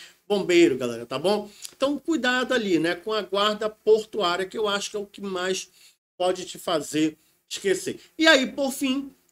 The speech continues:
nós temos ainda mais três órgãos de natureza operacional, que vai ser, ó,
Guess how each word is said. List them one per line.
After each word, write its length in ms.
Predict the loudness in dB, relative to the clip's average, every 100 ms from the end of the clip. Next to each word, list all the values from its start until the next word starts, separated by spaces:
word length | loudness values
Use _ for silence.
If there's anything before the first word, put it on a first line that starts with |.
| -2
nós 220 | -2 0
temos 220 | -2 -2
ainda 220 | -2 -2
mais 260 | -2 -2 -4
três 460 | 2 4 4 2
órgãos 340 | -2 0 0 -2
de 80 | -2
natureza 500 | -4 -2 -2 -2 -4
operacional, 680 | -4 -4 -4 -2 0 0
que 140 | -4 -4
vai 180 | -2 -2
ser, 240 | 2 2
ó, 220 | 4 0